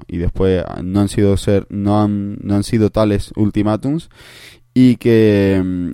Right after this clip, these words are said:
y que desde luego estaba causando un gran perjuicio este parón en toda la economía americana y sobre todo en la de California, porque dice que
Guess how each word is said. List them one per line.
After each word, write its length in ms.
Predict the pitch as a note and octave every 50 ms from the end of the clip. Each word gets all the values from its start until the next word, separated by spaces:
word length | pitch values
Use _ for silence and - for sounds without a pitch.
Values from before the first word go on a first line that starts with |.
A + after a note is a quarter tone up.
| - - _
y 100 | A#2+ A2+
que 140 | - B2+ A#2+
desde 160 | A2+ A2 G#2+
luego 160 | G#2+ A2+ B2+
estaba 260 | C3 - D3+ C#3 C3
causando 480 | - C3+ B2 B2 - - B2 A#2+ B2 C3
un 240 | B2+ A#2+ A2+ A2+ G#2+
gran 240 | A#2 A#2 B2 B2+
perjuicio 500 | B2+ C3 A2 G#2 - A2+ A2+ A2+ - -
este 180 | A2 - - G#2
parón 340 | - F#2+ F#2 F#2 F#2+ A2+ - -
en 180 | F2 G2 F#2+
toda 200 | - G#2 G#2 A2
la 100 | A2 A2
economía 580 | G#2+ - A2 G#2 F#2+ F2+ F#2 F#2+ G2+ G#2 G#2 G2+
americana 500 | G2 G2+ F#2+ F#2+ F2 - G2 F#2+ G2 G#2
y 40 | -
sobre 220 | - A#2 G2+ F#2+
todo 160 | - F#2+ G2
en 80 | G#2+ A2
la 100 | G#2+ G2+
de 120 | F#2+ F2+
California, 600 | E2 F2+ F2 F2+ - A#2 C3+ C3+ A#2+ F#2 E2 - - - - - - _ - -
porque 220 | - F#2+ F#2 F#2+
dice 220 | F#2 F2+ - A2 -
que 380 | - G2+ F#2+ F2+ F2 E2 -